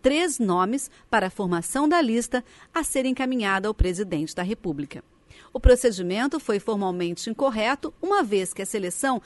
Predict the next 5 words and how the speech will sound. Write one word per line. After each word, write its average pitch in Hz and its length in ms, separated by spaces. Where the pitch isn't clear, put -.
deveria 254 400
ser 247 340
em 254 160
escrutínio 277 760
único. 185 420